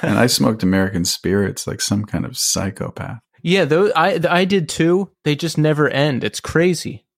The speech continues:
Speaker 2: The Yellow Pack is the one I would have. And I, I had a thing. Like you said, you would only smoke on tour. I had the thing I, s-,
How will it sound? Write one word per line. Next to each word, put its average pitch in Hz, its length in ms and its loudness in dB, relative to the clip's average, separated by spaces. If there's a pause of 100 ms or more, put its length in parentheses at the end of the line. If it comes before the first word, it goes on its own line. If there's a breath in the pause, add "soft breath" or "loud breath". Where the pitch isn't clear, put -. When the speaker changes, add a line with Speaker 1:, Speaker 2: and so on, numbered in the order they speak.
(140)
Speaker 2:
The 131 100 -4
Yellow 143 320 2
Pack 113 320 -2
is 110 100 -8
the 117 80 -4
one 117 180 0
I 113 80 2
would 113 120 0
have. 110 200 0
And 120 160 0
I, 123 100 2 (100)
I 131 100 -2
had 151 180 0
a 139 60 -2
thing. 120 460 -2 (440)
Like 139 160 2
you 160 100 4
said, 151 200 0
you 143 120 4
would 139 120 2
only 135 180 2
smoke 131 320 -2
on 123 140 -2
tour. 127 300 0
I 113 100 4
had 127 160 0
the 123 100 -12
thing 127 260 -2
I, 110 80 -2
s-, - 200 -8